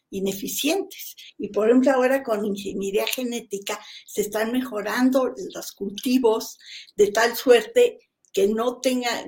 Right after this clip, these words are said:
que si llega el oxígeno lo rechacen cuando están haciendo la fotosíntesis y sean mucho más eficientes. Y ya se logró mejorar en un veinte por ciento de productos tan importantes como las papas,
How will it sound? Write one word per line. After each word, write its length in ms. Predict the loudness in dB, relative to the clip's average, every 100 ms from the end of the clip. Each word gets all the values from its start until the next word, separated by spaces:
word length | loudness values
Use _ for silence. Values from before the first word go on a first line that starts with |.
| -2
que 120 | 0
si 180 | 0 2
llega 220 | 4 4
el 100 | 2
oxígeno 840 | -2 -2 -2 2 0 0 -4 -4 -6
lo 240 | -6 -6
rechacen 680 | -6 -6 -4 -4 -6 -8 -6
cuando 200 | -8 -12
están 280 | -4 -4
haciendo 320 | -2 -6 -6 -6
la 140 | -6
fotosíntesis 960 | -8 -8 -8 -8 -6 -4 -4 -6 -14 -18 -20 -8
y 160 | -6 0
sean 180 | 0
mucho 240 | -2 -8 -8
más 220 | -4 -4
eficientes. 680 | -4 -8 -4 -2 0 -2 -6 -12 -20 -10
Y 140 | 0
ya 180 | 2 4
se 140 | 2
logró 360 | 4 2 2 0
mejorar 520 | -2 -4 -2 0 0
en 160 | -2 -2
un 160 | -2
veinte 400 | 2 2 0 -8
por 240 | -10 -10 -6
ciento 480 | 2 2 2 -8 -10 -14 -20 _
de 120 | 0
productos 520 | 2 2 2 0 -6
tan 220 | -2 -2 -2
importantes 680 | -4 -6 -6 -6 -8 -10
como 240 | -14 -12 -10
las 220 | -12 -8
papas, 720 | -6 -6 -4 -4 -4 -8